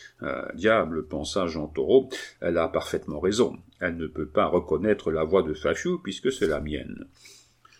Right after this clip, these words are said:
Il réfléchit un instant, mais, nous l'avons dit, la spontanéité dans les idées n'était point la qualité dominante de Jean Thoreau.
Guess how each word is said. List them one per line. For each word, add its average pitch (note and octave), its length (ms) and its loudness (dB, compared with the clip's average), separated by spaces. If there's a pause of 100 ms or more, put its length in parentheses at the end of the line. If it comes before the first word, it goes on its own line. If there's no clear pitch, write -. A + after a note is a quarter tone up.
(220)
Il G2+ 80 -2
réfléchit F#2+ 580 2
un G#2+ 160 2
instant, F2+ 640 -2
mais, B2 220 4 (200)
nous A#2+ 160 -2
l'avons A2+ 300 0
dit, G2+ 360 -2
la F#2 160 2
spontanéité G2+ 1080 0
dans F2+ 100 -2
les F#2 260 0
idées A#2+ 360 4 (320)
n'était G2+ 240 0
point A2+ 380 -2
la F2 120 4
qualité F#2 720 -2
dominante G2 680 0
de D#2 120 -8
Jean D2+ 220 -6
Thoreau. D2 500 -6